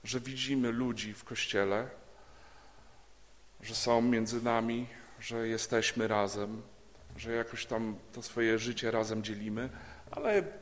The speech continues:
zdarza się, że raptem ich nie ma. Raptem czy nie raptem, że po prostu znikają. I faktycznie to zjawisko, które jest w Kościele, może powodować różne, mm,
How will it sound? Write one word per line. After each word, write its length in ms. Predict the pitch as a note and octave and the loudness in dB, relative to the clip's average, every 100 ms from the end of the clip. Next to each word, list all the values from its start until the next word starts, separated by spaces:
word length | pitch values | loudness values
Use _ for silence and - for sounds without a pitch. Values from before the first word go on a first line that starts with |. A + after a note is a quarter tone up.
| - - - - - | -18 -20 -20 -18 -14
zdarza 440 | C3 D#3 D#3 D3 | -2 0 2 0
się, 160 | - B2+ | -4 -2
że 160 | B2+ | 0
raptem 420 | B2 - - A2 | -2 -2 -4 -4
ich 320 | F#2 G#2+ - - - - | -4 -8 -10 -14 -16 -6
nie 160 | G#2+ A2 | 0 2
ma. 180 | F2+ E2+ - | 0 -4 -4
Raptem 360 | D4+ - D3 B2 | -2 0 0 -2
czy 140 | A2 | -4
nie 140 | G2 | -2
raptem, 420 | G2+ G#2+ - F#2 F#2+ - - - | 0 0 -2 -8 -8 -10 -6 -2
że 100 | B2 | 0
po 100 | C#3 | 2
prostu 360 | C3+ - C3 | 2 0 -2
znikają. 640 | A#2+ B2 A2 G#2+ F#2 E2+ - - - - - - - | 0 0 2 4 4 2 -4 -12 -14 -14 -14 -14 -8
I 60 | |
faktycznie 540 | - D3+ - F3+ - E3 | -2 -2 -2 -4 -2 -2
to 140 | F3+ | 0
zjawisko, 600 | D#3+ E3 D3+ D#3+ D#3 C#3+ | 0 0 0 -2 -2 -2
które 260 | - - E3 | -6 -2 4
jest 340 | F#3+ E3+ - | 8 6 6
w 60 | - | -6
Kościele, 520 | A2+ - A2 F2 D2+ C3+ | -4 -2 0 -2 -2 -2
może 520 | D#3+ E3+ E3 D#3+ D#3 - - - - - - | 2 2 4 2 0 -6 -14 -18 -20 -8 -2
powodować 680 | C3+ C3+ C#3 C3+ C3 - C#3 | 0 2 2 2 0 0 -2
różne, 540 | B2+ B2+ C3 B2 B2 B2 - | -2 0 2 4 2 -2 -6
mm, 320 | A#2+ A#2+ A#2 | 0 2 0